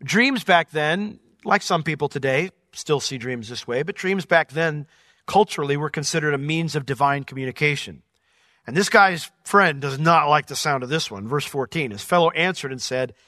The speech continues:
"This is nothing else except the sword of Gideon, the son of Joash, a man of Israel. For into his hand has God delivered Midian and all the host." There is only one way to interpret your dream, buddy.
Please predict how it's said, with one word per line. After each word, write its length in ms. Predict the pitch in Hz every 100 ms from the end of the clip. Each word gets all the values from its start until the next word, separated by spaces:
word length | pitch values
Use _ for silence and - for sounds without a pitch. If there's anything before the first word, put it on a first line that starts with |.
| _ _ _
"This 220 | 214 247 196
is 160 | 147
nothing 500 | 180 233 240 277 247
else 380 | 180 151 160 - - -
except 360 | 175 190 -
the 100 | 160
sword 400 | - - 247 277
of 120 | 269
Gideon, 320 | 160 202 180 180
the 80 |
son 220 | 180 208 185
of 180 | 156
Joash, 460 | - 214 151 160 -
a 60 | 165
man 260 | 175 175 190
of 100 | 196
Israel. 480 | 202 151 135 92 _ _ -
For 160 | - 190
into 260 | 254 196 185
his 260 | 254 240
hand 320 | - 147 165
has 120 | 165 139
God 260 | 180 175
delivered 460 | 185 170 202 175 143
Midian 500 | 160 185 208 220 196 - 180
and 260 | 165 175 165
all 500 | 175 190 190 196 190
the 160 | 180
host." 540 | 175 190 147 110 - - _ _ _ _ _ _ _ _ _ _ _ _ _ _ _ _ _
There 200 | - 277
is 100 | 208
only 200 | 220 208
one 280 | 185 247 302
way 160 | 285 269
to 100 | 262
interpret 440 | 220 254 247 214
your 140 | 214 220
dream, 320 | 175 214 170
buddy. 320 | 170 190